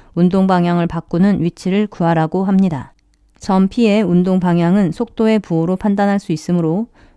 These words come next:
위치를 미분하여 속도를 구하고 이 식을 인수분해한 후 속도 그래프를 그려보면 이렇게 됩니다. 원점에서 출발하여 수직선 위를 움직이는 점 P는 시각 T가 일보다 작은 구간에서 속도가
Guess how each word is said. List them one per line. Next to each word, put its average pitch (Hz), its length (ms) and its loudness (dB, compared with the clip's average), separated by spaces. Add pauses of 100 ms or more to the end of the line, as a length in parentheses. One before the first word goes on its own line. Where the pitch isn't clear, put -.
위치를 190 440 0
미분하여 180 560 2
속도를 208 440 -4
구하고 170 600 -2 (300)
이 180 140 0
식을 214 360 0
인수분해한 175 680 0
후 214 220 0 (200)
속도 233 380 -2
그래프를 196 500 0
그려보면 180 640 0
이렇게 175 480 -2
됩니다. 151 540 -2 (560)
원점에서 196 580 0
출발하여 202 720 0
수직선 208 480 -2
위를 185 180 -2
움직이는 170 540 0
점 165 200 -2
P는 208 400 0 (280)
시각 220 420 -4
T가 208 460 0
일보다 175 420 -2
작은 175 400 -2
구간에서 170 560 -2
속도가 196 640 -4